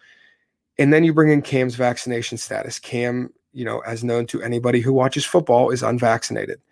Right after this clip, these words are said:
And to each their own, you know, everybody's body is their own body. If Cam doesn't want to get the shot, that's up to Cam.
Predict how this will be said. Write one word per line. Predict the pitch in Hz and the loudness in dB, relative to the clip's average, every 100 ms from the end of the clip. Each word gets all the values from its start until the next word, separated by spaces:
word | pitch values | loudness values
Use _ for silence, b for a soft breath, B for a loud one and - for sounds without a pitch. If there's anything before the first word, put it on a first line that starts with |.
| _ _ _ _ _ _ - | _ _ _ _ _ _ 2
And | 135 127 | 2 2
to | 170 | 4
each | 185 170 | 4 4
their | 185 139 | 4 6
own, | 131 131 131 131 _ _ | 6 4 2 -4 _ _
you | - 113 | -4 -4
know, | 113 | 0
everybody's | 131 139 135 139 131 | 0 2 2 2 0
body | 135 127 123 120 | 2 2 2 0
is | 117 | -2
their | 120 - | -2 -2
own | 117 117 | -4 -2
body. | 113 101 107 | 0 0 -2
If | - - | -10 -6
Cam | 131 131 | 0 0
doesn't | 131 131 131 | 0 -2 -4
want | 120 127 | -2 -2
to | 123 | -2
get | 131 - | -4 -4
the | |
shot, | - 143 151 - | -2 2 2 2
that's | 131 120 - | -2 -4 -4
up | 127 - | -8 -6
to | 135 | -8
Cam. | - 135 117 | -2 0 0